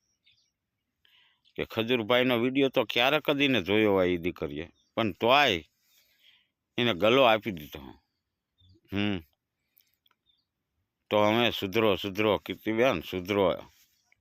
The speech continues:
જો પાંચ વર્ષની બાળકી ગલ્લો આપી દેતી હોય સારો કામ કરવા માટે, તો તો તમે ઈ Instagram-માં ને એમાં લાખો રૂપિયા કમાવશો. તો તમને પણ એવી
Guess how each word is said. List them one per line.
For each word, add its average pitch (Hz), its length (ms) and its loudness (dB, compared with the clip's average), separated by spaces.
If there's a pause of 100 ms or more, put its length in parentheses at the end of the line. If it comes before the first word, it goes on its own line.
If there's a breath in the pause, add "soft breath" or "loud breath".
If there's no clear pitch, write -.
જો 90 160 -2
પાંચ 98 380 0
વર્ષની 104 380 -2
બાળકી 101 560 0 (960 loud breath)
ગલ્લો 113 320 2
આપી 113 280 2
દેતી 120 320 0
હોય 113 180 4
સારો 104 280 0
કામ 95 300 -2
કરવા 87 320 -2
માટે, 78 380 -8 (260)
તો 101 160 -2
તો 104 160 -2
તમે 113 400 -2
ઈ 98 240 -2 (220)
Instagram-માં 113 800 0
ને 107 80 -2
એમાં 110 360 0 (1160 soft breath)
લાખો 107 440 0
રૂપિયા 101 320 0
કમાવશો. 87 640 -4 (540)
તો 95 100 -2
તમને 110 380 0
પણ 110 240 0
એવી 110 340 4